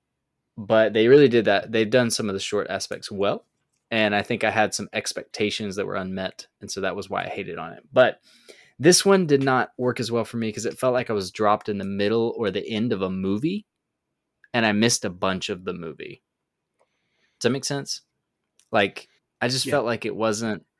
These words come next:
Speaker 1: as, as encapsulated in a well done short as much as it was like, "Oh, shoot, like, I came back and, you know, the movie's almost done."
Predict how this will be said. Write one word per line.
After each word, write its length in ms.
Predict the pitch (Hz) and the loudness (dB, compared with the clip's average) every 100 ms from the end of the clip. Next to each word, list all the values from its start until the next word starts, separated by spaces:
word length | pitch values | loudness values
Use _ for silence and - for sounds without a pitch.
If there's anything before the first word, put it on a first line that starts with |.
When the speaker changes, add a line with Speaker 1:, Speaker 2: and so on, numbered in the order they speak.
| - | -6
Speaker 1:
as, 360 | 110 101 101 - | -4 -2 -4 -4
as 180 | 113 101 | -4 -2
encapsulated 1000 | 101 90 - 107 - - 107 107 104 101 | -4 -4 -2 -2 -2 -2 0 2 2 0
in 120 | 95 | -4
a 40 | 92 | -4
well 220 | 95 95 | -2 -2
done 200 | 95 92 | -4 -8
short 320 | - 101 101 | -4 -2 -2
as 140 | 95 | -4
much 180 | 107 92 | -6 -6
as 100 | 98 | -6
it 60 | 95 | -6
was 160 | 98 95 | -6 -4
like, 300 | 92 85 - | -4 -6 -4
"Oh, 160 | 127 139 | 0 2
shoot, 340 | - 139 107 | 0 -6 -6
like, 280 | 104 95 - _ _ _ _ _ _ | -4 -6 -8 _ _ _ _ _ _
I 80 | 104 | -6
came 240 | - 117 | -2 0
back 240 | 104 104 - | 2 0 0
and, 360 | 110 98 95 - _ - | -6 -6 -10 -14 _ -14
you 140 | 110 | -8
know, 100 | 98 | -6
the 60 | 92 | -4
movie's 300 | 113 110 95 | -2 0 -2
almost 240 | 90 - | -4 -8
done." 220 | 98 98 | -12 -16